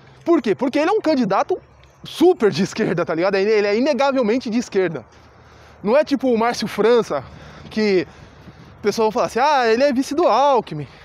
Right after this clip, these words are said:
tal, isso, aquilo, outro." Então, pra esquerda, como, né, todos os grupos, independente de quem seja,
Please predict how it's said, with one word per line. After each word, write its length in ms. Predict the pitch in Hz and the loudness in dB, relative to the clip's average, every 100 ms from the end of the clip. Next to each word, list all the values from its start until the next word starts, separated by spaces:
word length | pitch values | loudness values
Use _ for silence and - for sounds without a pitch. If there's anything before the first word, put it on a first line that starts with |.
| - | -6
tal, 480 | 190 240 262 214 143 | 0 2 2 0 -4
isso, 100 | - | -12
aquilo, 220 | 170 240 | -10 -4
outro." 480 | 240 208 254 190 - - - - - - - - - - - | 0 2 2 0 -6 -20 -20 -20 -20 -20 -20 -20 -20 -14 -6
Então, 460 | 311 254 302 175 - - - - - - - - | -2 2 2 0 -6 -20 -20 -20 -20 -20 -20 -8
pra 240 | 208 294 | -2 0
esquerda, 720 | 311 - - 208 214 185 131 117 - - - - - | 0 -4 -2 2 2 0 -6 -10 -16 -20 -20 -20 -8
como, 420 | 170 170 165 139 - - - - - - - | -6 -4 -4 -6 -8 -20 -20 -20 -20 -20 -6
né, 280 | 156 165 151 | -2 -2 0
todos 440 | 190 240 202 151 | 2 4 2 -2
os 140 | 190 | -4
grupos, 560 | 151 170 233 202 160 151 | -2 0 0 -2 -6 -6
independente 640 | 175 175 190 170 202 - | -4 -4 -2 -2 -4 -4
de 80 | 156 | -10
quem 160 | 160 156 | -8 -8
seja, 480 | - 185 196 147 | -4 -2 -2 -4